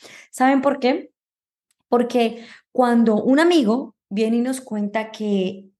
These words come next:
el novio o la novia lo está traicionando, nosotros empezamos a presionar y a decir un montón de cosas para que esa persona deje a esa pareja, ¿verdad? Entonces, si esa persona no hace eso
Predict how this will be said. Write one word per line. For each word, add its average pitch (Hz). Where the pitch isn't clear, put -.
el 180
novio 330
o 330
la 226
novia 214
lo 208
está 196
traicionando, 196
nosotros 220
empezamos 202
a -
presionar 269
y 208
a 208
decir 196
un 208
montón 220
de 262
cosas 226
para 196
que 202
esa 285
persona 233
deje 196
a 175
esa 165
pareja, -
¿verdad? 208
Entonces, 226
si 233
esa 240
persona 247
no 240
hace 247
eso 233